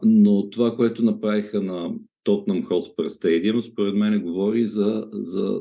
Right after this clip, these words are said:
това, че Емери ги води в правилната посока. Сега, що се отнася до Уест Хам, аз мисля, че Дейвид Мойс ще е следващия треньор, който ще си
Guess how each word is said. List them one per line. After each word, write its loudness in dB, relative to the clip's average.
това, -6
че -8
Емери 0
ги -8
води 0
в -18
правилната -4
посока. -10
Сега, -2
що 0
се 0
отнася -2
до 4
Уест 2
Хам, -2
аз -2
мисля, -4
че 0
Дейвид 0
Мойс 0
ще -10
е -6
следващия -4
треньор, -4
който -8
ще -18
си -20